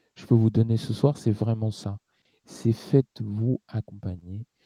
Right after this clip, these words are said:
Soyez avec une personne qui sera capable de vous entendre. Heu, heu,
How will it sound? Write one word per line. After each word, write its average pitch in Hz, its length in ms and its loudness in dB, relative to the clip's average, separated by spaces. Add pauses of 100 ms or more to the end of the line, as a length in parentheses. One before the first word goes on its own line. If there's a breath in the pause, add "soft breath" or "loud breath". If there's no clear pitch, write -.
(160)
Soyez 135 400 4
avec 117 240 4
une 113 100 -8
personne 135 440 -2
qui - 140 -10
sera - 200 -6 (120)
capable 131 440 0
de 104 80 2
vous 104 260 -2
entendre. 110 520 -4 (1000)
Heu, 107 420 0 (1000)
heu, - 200 -12